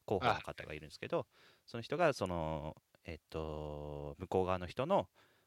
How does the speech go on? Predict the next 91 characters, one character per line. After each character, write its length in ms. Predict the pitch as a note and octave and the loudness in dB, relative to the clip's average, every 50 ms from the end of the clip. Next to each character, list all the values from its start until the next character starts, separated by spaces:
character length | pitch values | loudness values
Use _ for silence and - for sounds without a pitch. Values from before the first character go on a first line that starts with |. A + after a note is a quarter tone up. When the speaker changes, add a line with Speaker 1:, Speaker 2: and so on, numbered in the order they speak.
| _ _ _ _ - | _ _ _ _ -8
Speaker 1:
コ 100 | - F#2 | -6 -4
メ 100 | F2 E2+ | -4 -4
ン 40 | E2+ | -2
ト 120 | F2+ E2+ | -2 -2
を 40 | E2 | -2
ピ 140 | - - - | -4 -8 -12
ッ 20 | - | -8
ク 60 | - | -8
ア 40 | D2+ | -8
ッ 20 | |
プ 100 | - - | -8 -8
し 80 | - - | -10 -2
て、 220 | - E3 B2+ - _ _ _ _ _ _ _ - | 0 0 0 0 _ _ _ _ _ _ _ -8
「こ 100 | - B2 | -6 -4
ん 40 | A#2 | -4
な 80 | A2 | -2
コ 100 | - G#2+ | -4 -4
メ 60 | G#2 | -4
ン 40 | F#2 | -4
ト 80 | - E2+ | -6 -6
い-、 120 | E2 - _ _ _ _ _ _ - | -8 -8 _ _ _ _ _ _ -2
あ 80 | - F2+ | -2 0
り 80 | E2+ | 0
ま 100 | D#2+ D#2 | -2 -6
し 80 | D#2 - | -8 -8
た。 140 | - C#2 C#2 | -10 -8 -4
ど 140 | - E2 | -4 -4
う 20 | D2+ | -4
で 80 | C#2 | -4
す 80 | - - | -6 -4
か？」 120 | - G#2 F#2 | -4 -4 -4
み 60 | C#2+ | -4
た 100 | - - | -10 -18
い 40 | - | -20
な 80 | _ - - | _ -20 -20
感 180 | - - C#2+ C#2 | -20 -20 -20 -20
じ 120 | - F2+ | -10 -4
で、 180 | - D3 - - _ _ _ _ _ _ _ _ _ _ _ | -4 -4 -4 -6 _ _ _ _ _ _ _ _ _ _ _
あ 140 | - D2+ D2 | -8 -8 -4
の、 100 | C#2+ A2 | -2 -2
Speaker 2:
は 40 | G#2 | -2
い 20 | |
は 120 | G#2 G2 F#2+ | -2 -2 -4
い 20 | |
は 20 | |
い。 40 | F#2+ | -4
Speaker 1:
進 200 | G2 F2+ - E2 | -4 -4 -4 -6
め 80 | D2 C#2+ | -8 -8
て 100 | - D2 | -8 -8
い 60 | D2 | -4
く 100 | - D#3+ | -4 -2
と 140 | - - E2 | 0 0 0
い 140 | D2+ C#2+ C#2+ | 0 -2 -6
う 160 | C#2 - - _ _ _ _ - | -10 -12 -14 _ _ _ _ -6
よ 140 | E2+ D#2+ | -6 -6
う 40 | C#2+ | -6
な 140 | C#2 C#2 D2 _ _ _ _ _ _ | -8 -14 -20 _ _ _ _ _ _
も 80 | - D#2 | -10 -10
の 100 | C2+ C2 | -10 -10
で 80 | - - | -14 -16
す。 220 | - - - _ _ _ _ _ _ _ _ _ _ _ _ _ - - - | -16 -18 -18 _ _ _ _ _ _ _ _ _ _ _ _ _ -12 0 6
Speaker 2:
お 960 | B2 C3 C3 B2+ B2 A#2+ A#2+ A#2 A2+ A2 A2 G#2 G2+ G2 F#2+ F#2 F2 - - _ - | 10 12 12 12 12 12 12 12 12 10 8 8 6 4 2 0 -2 -4 -8 _ 2
ー、 60 | B2+ | 4
よ 80 | A#2 G#2+ | 6 8
し。 540 | - - - - - - - - - - _ _ _ _ _ | 8 10 8 8 6 4 0 -4 -8 -12 _ _ _ _ _
や 180 | - G#2+ F#2+ G2 | -2 -2 -2 -2
っ 40 | F#2+ | -2
た 180 | - - A2 | 0 2 4
ろ。 240 | A2 A2 A2 - - _ _ _ _ _ _ _ _ _ _ _ _ _ _ - | 6 6 6 4 0 _ _ _ _ _ _ _ _ _ _ _ _ _ _ -8
Speaker 1:
い 60 | - | -6
や、 60 | G#2+ | -4
ぜ 120 | G2+ B2+ C3 | 0 0 0
ひ、 260 | - - E2 D2+ D#2 | 0 -2 -6 -4 -2
あ 80 | D#2+ D#2 | -2 -4
の、 380 | D#2 D#2 D2+ D2 D2 D2 D2 D2 | -4 -4 -6 -6 -6 -6 -6 -4
こ 80 | - E2+ | -2 0
れ 80 | E2 E2 | 0 -2
を 40 | |
聞 140 | - - E2 | -2 -4 -8
い 40 | D#2+ | -6
て 100 | - D#2 | -6 -6
る 80 | D#2+ - | -6 -6
方、 440 | E2 D2+ - D#2 D2+ D2+ D2 D2 C#2+ | -6 -6 -4 -2 -2 -2 -2 -4 -4
参 200 | - E2 D#2+ D2+ | -6 -6 -8 -6
加 100 | - D#2 | -8 -10
い 60 | D2+ | -10
た 120 | - - | -8 -8
だ 100 | D2 D#2 | -10 -8
け 100 | - - | -8 -6
れ 100 | D#2 C#2+ | -6 -6
ば、 260 | C2+ C2+ - - - | -6 -8 -10 -12 -12